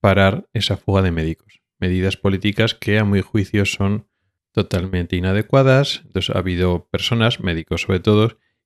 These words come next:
que han criticado esas medidas, donde quieren retener a la fuerza y coaccionando a los médicos.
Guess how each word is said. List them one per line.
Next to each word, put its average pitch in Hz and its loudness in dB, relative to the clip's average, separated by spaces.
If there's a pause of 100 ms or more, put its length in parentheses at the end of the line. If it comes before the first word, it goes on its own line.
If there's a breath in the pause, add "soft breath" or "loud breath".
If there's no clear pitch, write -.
que - -4
han 101 0
criticado 95 -2 (120)
esas 98 -2
medidas, 107 2
donde 92 -4
quieren 92 0
retener 92 0
a 87 -4
la 90 -2
fuerza 113 -2
y 104 -4
coaccionando 92 -2
a 92 2
los 92 -2
médicos. 120 2